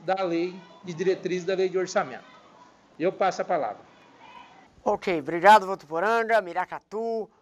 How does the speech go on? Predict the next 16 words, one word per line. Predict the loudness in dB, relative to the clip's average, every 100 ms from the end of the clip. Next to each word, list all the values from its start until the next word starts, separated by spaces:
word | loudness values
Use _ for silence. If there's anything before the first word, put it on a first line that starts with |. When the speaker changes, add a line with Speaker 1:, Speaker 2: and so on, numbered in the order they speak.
| _ _
Speaker 2:
Osasco. | -10 -2 4 4 4 -6 _ _ _ _ _ _ _ _
Na | -6
realidade, | -4 -2 2 4 2
pessoal, | -4 -6 -4 -2
nós | -4 -6
temos | -4 -4 -6 -12 -20 _ _ _ _ _ -4
a | 2 2
demonstração | 2 -4 -4 -6 -6 -6 -6
da | -6
atividade, | -6 -2 4 6 6 4 -2 -12
o |
que | -14
eles | -14 -14 -16
responderam, | -16 -14 -10 -6 -2 0 -2
podemos | -6 -8 -8 -8
comentar. | -6 -6 2 4 4